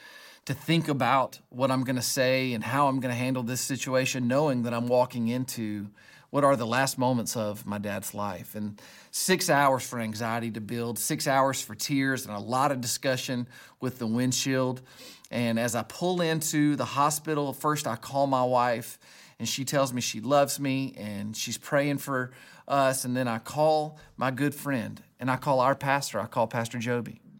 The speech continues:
And I say, "Pastor, honestly, I'm scared. I know I'm walking into a really difficult situation here, and I just, I just, will you pray for me?"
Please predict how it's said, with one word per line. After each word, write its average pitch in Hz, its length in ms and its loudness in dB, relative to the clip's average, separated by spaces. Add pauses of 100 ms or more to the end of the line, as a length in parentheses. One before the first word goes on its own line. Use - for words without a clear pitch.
(720)
And 120 120 2
I 117 60 2
say, 117 200 0
"Pastor, 143 600 2 (560)
honestly, 147 400 2
I'm 110 120 -2
scared. - 520 -4 (1120)
I 117 100 -4
know 143 180 6
I'm 147 140 6
walking 147 320 4
into 135 180 2
a 123 60 0
really 139 280 4
difficult 135 480 -2
situation 127 760 -2
here, 131 420 0 (440)
and 107 680 -2
I 131 180 2
just, 139 260 -2
I 143 80 -2
just, 135 200 -4
will 139 80 0
you 117 120 2
pray 131 260 2
for 104 300 -4
me?" - 240 -16